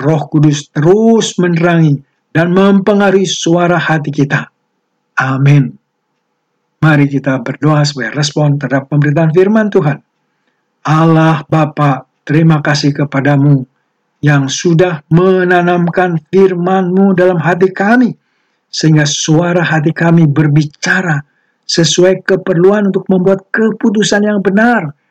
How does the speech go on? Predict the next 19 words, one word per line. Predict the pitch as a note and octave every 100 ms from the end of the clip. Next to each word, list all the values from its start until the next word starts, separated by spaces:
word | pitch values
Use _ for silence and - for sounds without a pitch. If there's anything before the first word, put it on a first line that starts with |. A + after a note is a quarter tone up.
| _ _ _ -
dan | F3 F3+
keputusan | F3+ E3+ F3+ D#3+ F3+
yang | F3+ D#3+
berkenan | D#3+ E3+ D#3+ D3
kepadamu. | C#3+ C3 C#3 C3+ A#2 A2 _ _ _ _ _ _ _ _ _ _ -
Ya | C3+
Allah | C3 C3+ B2
Bapa, | C#3+ D3 D3
dalam | C#3+
kesempatan | C#3+ C#3 - D3 D3 C#3+ D3 C#3
ini | D3+
hamba-Mu | C#3+ C#3+ D3 D3
mau | D3+ D3+
berdoa | C#3 C#3+ D3+ E3 E3 - _ _ _
untuk | - D3+
saudara-saudara | - D#3 D3+ D3 D3+
pendengar | D#3+ E3 E3+ F3 F3+
yang | E3
saat | D3 E3